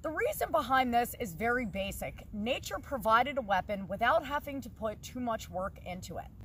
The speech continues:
Now, this type of weapon could have been used for many, many different reasons. Um, hunting, of course, it could be a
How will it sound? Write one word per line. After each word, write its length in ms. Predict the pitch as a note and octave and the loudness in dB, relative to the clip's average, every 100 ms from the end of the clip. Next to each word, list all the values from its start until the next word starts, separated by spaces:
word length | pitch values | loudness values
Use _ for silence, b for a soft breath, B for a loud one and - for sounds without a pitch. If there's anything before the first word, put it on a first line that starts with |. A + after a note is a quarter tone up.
| - | 0
Now, 100 | D4+ | 4
this 220 | F4 C#5 - | 6 6 8
type 240 | F#4+ D4 | 6 6
of 120 | C4 | 6
weapon 320 | B3 B3+ B3+ | 6 8 4
could 160 | A#3 C4 | 2 -2
have 120 | B3+ | 0
been 160 | B3 A#3+ | -2 -4
used 320 | A#3 A#3 - | -4 -4 -4
for 100 | A#3 | -2
many, 400 | A3+ A#3+ D4 D#4 | -2 0 0 0
many 260 | C#4+ C4 A3+ | 0 -2 -2
different 380 | A#3 A#3 G#3 | -4 -2 -6
reasons. 460 | G3+ - - A#2 - B B B - | -6 -6 -6 -6 -8 B B B 8
Um, 160 | C#4+ | 10
hunting, 480 | - - C#4 D#4 E4 C4 | 8 4 2 2 -2 0
of 160 | - - | 0 0
course, 420 | - B3 E4 - - | 0 4 4 2 0
it 140 | C4 | -2
could 160 | - B3 | 0 -4
be 180 | A#3 A3 | -4 -4
a 120 | G#3+ | -4